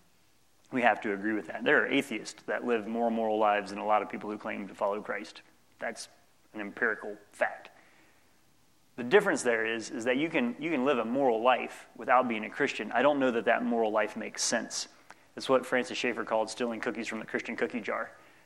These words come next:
Um, and actually, in more modern philosophers like John Gray, an atheist philosopher, who says, "You know what, we're not really living consistent atheistic ethics here. We're kind of borrowing our <laughs> ethics from Christians and then saying, 'Hey, we're pretty good people.'" Um, so you can do it.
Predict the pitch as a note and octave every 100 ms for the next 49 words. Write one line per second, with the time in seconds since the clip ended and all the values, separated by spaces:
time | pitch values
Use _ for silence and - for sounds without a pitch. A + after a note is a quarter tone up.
0 | - A#2+ A2 G#2 G2 - - - B2 C3+
1 | C#3+ C#3+ B2 A#2+ B2 C#3+ C#3+ C3 B2+ B2
2 | A#2+ B2+ A#2+ A#2 A#2 A#2 A2+ A2+ A#2+ C#3
3 | B2 A#2+ A#2 A2 A#2 A#2 A#2+ A#2+ B2 A2
4 | - A#2 A#2 - A#2+ A2+ G#2+ B2 A2+ C#3+
5 | F3+ C3+ C#3+ G3 - D#3+ D3+ A#2 B2+ A#2+
6 | A2+ A2 - A#2 G#2 C#3+ - A#2+ B2 A2
7 | A#2 - A2+ B2+ A#2 G#2 A#2 G#2+ G#2+ D3
8 | - G2 - - A2+ A2+ A#2 A2+ A#2 -
9 | A#2+ - B2 - D#3+ - B2 A2 A2+ A2+
10 | G#2+ A2 A#2+ - - - F#3+ E3+ F3 E3
11 | D#3 C#3 F3+ D3+ A2+ - - - - C3
12 | A#2+ D#3 C3 B2+ - G#3 D#3+ C3+ D#3 A#2